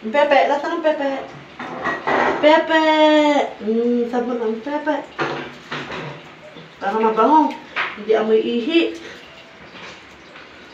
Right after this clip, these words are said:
Oh, yan na, yan na. Tapos na? Tapos na? Yung paa, yung paa. Hindi pa? Hindi ka pa tapos? Yung paa, yung paa.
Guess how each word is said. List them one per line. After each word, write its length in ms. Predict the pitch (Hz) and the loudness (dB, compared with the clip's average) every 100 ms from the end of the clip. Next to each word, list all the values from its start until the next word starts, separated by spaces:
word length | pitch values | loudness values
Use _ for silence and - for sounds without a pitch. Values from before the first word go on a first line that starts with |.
| - - - - - - - - - - 143 - - - - - - | -20 -20 -20 -20 -20 -20 -20 -20 -20 -20 -20 -20 -20 -20 -18 -16 -6
Oh, 140 | 185 185 - - - - | -4 -4 -8 -12 -10 -4
yan 60 | 269 | -4
na, 60 | |
yan 140 | 302 311 | -4 -8
na. 60 | - - - - - | -10 -14 -20 -18 -8
Tapos 200 | - 214 | -6 -4
na? 140 | 220 220 - - - - - - - - - - - 180 | 0 0 -2 -6 -18 -20 -20 -20 -20 -20 -20 -20 -16 -12
Tapos 220 | 185 208 | -10 -6
na? 180 | 208 202 262 - - - - - - - - - - - | -2 -2 -2 -6 -12 -20 -20 -20 -16 -14 -14 -16 -20 -10
Yung 80 | 220 | -2
paa, 220 | 226 302 285 | 2 2 2
yung 140 | 285 | 0
paa. 180 | 302 311 - - - - 349 - - - - - 320 | 0 -4 -6 -14 -20 -18 -18 -18 -20 -20 -20 -14 -10
Hindi 240 | 226 240 247 | -2 0 2
pa? 140 | 240 226 320 285 | 4 4 4 2
Hindi 140 | 254 | 0
ka 140 | 247 226 | 0 0
pa 100 | 214 | -4
tapos? 400 | 202 214 254 294 - 170 170 - - - - - - - - - - - - - - - - - - - - - - 143 - 175 | -2 2 2 2 -4 -12 -4 -4 -4 -6 -14 -16 -18 -20 -20 -20 -20 -20 -20 -20 -20 -20 -20 -20 -16 0 0 0 -8 -16 -16 -12
Yung 100 | 196 | -4
paa, 180 | 247 254 | -2 0
yung 160 | 254 | -2
paa. 240 | 247 269 | -2 -6